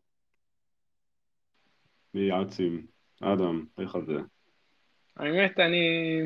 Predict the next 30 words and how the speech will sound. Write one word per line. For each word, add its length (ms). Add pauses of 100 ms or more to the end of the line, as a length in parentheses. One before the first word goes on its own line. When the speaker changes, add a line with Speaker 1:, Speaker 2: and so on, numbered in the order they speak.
(160)
Speaker 2:
לא 100
יודע, 240
בעיקר, 420
אה, 180
לא, 240
אני 160
לא 140
מתרגש, 500
האמת. 320 (180)
לא 80
יודע, 200
חורף 340
שלישי, 560 (280)
כמה 260
אני, 240
כן, 240
משהו 220
כזה, 240
לא, 220
לא 80
מתרגש. 380 (240)
אה, 60 (1500)
ל-, 380
לנשום, 600 (360)
אה, 60 (1000)
להבין 360
שבסוף 1040
שווקים 400
מתמחרים 520
דברים 640